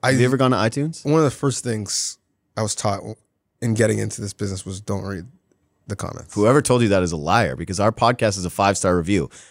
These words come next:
Speaker 2: Go and review it. Do an added thing. Tell Donovan the truth about how you feel about hearing about his personal life. This is a P S A.
Speaker 1: You can tell me, but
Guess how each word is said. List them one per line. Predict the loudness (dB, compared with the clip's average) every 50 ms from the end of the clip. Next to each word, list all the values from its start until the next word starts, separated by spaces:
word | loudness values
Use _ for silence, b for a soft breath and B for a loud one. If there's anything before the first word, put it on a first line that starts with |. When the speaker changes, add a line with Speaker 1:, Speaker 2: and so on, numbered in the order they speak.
| B B B
Speaker 2:
Go | 4 6 8 8
and | 8 6
review | 6 6 4 4 4 4
it. | 2 0 -4 -4 0
Do | 2 4 6
an | 6 6
added | 6 4 2 0 -2 0
thing. | 0 0 0 -2 -6 -10 b b b b b b b b b b 0
Tell | 2 4 4 6
Donovan | 6 6 6 6 6 4 4 4 2 2 2 0 -4 -8 _ _ _ _ -6
the | -4
truth | -2 2 4 4 4 4 2 -2 -6 -6
about | 0 2 4 6
how | 6 6
you | 4 4 2
feel | 2 2 4 4 6 6 4 4 2 0
about | 2 2 4 4 4
hearing | 4 4 6 6
about | 6 4 4
his | 2 2
personal | 0 -2 -2 0 -2 -4
life. | -4 -4 -4
This | -2 0
is | 0
a | 0
P | 2 2 4 4
S | 4 4 4
A. | 4 4 2 0 -2 0
Speaker 1:
You | 4 4 4
can | 4 4
tell | 4 4 4 4
me, | 4 2 0
but | 0 -2 -4 -6